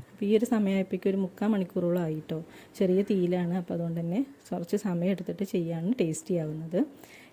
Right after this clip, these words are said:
ഇനി നമുക്കൊരു ചീനച്ചട്ടി ഇതുപോലെ കുറച്ച് കടുക് ഇട്ട് കൊടുക്കാം. ആ, വെളിച്ചെണ്ണ യൂസ് ചെയ്യാം, കടുക്, അതുപോലെ തന്നെ രണ്ട് തണ്ട് കറിവേപ്പില. ഇത് നമുക്കിതിലേക്ക് വറുത്ത് ഇട്ട് കൊടുക്കാം. പുളിയിഞ്ചി നമ്മൾ കുറച്ച് സമയം എടുത്ത് ചെയ്യാവും ഒന്നുകൂടി ടേസ്റ്റി ആയിട്ടുള്ളത്.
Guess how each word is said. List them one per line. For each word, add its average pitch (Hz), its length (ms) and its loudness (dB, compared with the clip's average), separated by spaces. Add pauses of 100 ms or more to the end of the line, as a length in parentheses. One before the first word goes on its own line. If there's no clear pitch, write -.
ഇനി 202 80 2
നമുക്കൊരു 180 360 0
ചീനച്ചട്ടി 175 440 0
ഇതുപോലെ 160 340 -2
കുറച്ച് 185 280 -4 (100)
കടുക് 160 180 -2
ഇട്ട് 165 200 -2
കൊടുക്കാം. 165 420 -2 (480)
ആ, 175 240 -4 (220)
വെളിച്ചെണ്ണ 208 380 2
യൂസ് 190 260 2
ചെയ്യാം, 190 340 0
കടുക്, 165 340 -2 (420)
അതുപോലെ 180 320 2
തന്നെ 175 120 2
രണ്ട് 170 300 2
തണ്ട് 160 200 -2 (100)
കറിവേപ്പില. 160 640 -2 (540)
ഇത് 185 140 2
നമുക്കിതിലേക്ക് 165 560 0
വറുത്ത് 185 480 -2 (420)
ഇട്ട് 175 160 -4
കൊടുക്കാം. 156 380 -2 (2250)
പുളിയിഞ്ചി 190 320 4
നമ്മൾ 196 280 4
കുറച്ച് 190 220 0
സമയം 180 320 2
എടുത്ത് 185 420 2
ചെയ്യാവും 175 600 2
ഒന്നുകൂടി 175 400 0
ടേസ്റ്റി 170 340 -2
ആയിട്ടുള്ളത്. 170 580 0